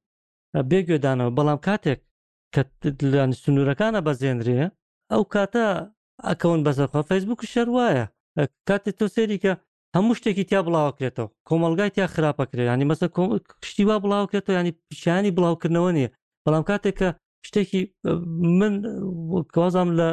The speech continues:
گروپەکەی پێشتر باسم کرد، باسی، ئە، تێپەڕەوشە و،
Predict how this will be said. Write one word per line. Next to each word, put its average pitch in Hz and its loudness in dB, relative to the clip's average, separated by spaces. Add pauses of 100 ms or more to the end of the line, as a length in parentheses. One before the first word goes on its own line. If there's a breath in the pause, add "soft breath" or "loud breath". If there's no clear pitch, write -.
گروپەکەی 160 0
پێشتر 170 -2
باسم 170 -2
کرد، 147 -2 (800)
باسی، 165 0 (360)
ئە، 151 0 (200)
تێپەڕەوشە 143 0
و، 170 0